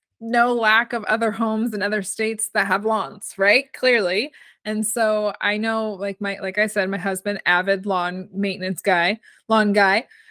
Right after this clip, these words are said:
um, totally watches YouTube videos on all the things. I, I don't think he would think I was silly for sharing because it's all true. He will geek out on lawn videos, listen to lawn podcasts,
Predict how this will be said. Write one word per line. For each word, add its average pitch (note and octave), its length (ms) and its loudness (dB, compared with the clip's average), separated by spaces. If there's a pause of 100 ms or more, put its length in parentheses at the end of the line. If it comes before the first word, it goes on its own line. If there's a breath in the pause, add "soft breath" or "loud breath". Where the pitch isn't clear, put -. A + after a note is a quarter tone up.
(140 soft breath)
um, G#3 580 0 (500)
totally D#4+ 500 4
watches C4+ 420 4
YouTube B3 420 -8
videos A3+ 640 -2
on F3+ 640 -6 (540)
all A3+ 220 4
the C4 100 -2
things. A3 420 -2
I, - 80 -6 (280)
I G#3 120 4
don't G3+ 240 -2
think F#3 180 -6
he F#3+ 120 -2
would F#3 160 -4
think F3+ 180 -6
I F3 80 -2
was E3+ 180 -6
silly F3+ 260 -2
for F3+ 120 -10
sharing E3+ 440 -4
because F#3+ 340 2
it's F#3 180 -4
all F#3+ 260 6
true. F3 340 0 (260 loud breath)
He D#4+ 140 0
will D4 200 2
geek C#4+ 260 -2
out B3+ 180 6
on A#3 160 0
lawn G3+ 300 2
videos, G3 600 0 (160)
listen C#4+ 380 -4
to C#4 100 -4
lawn A3 420 -4
podcasts, G#3 840 2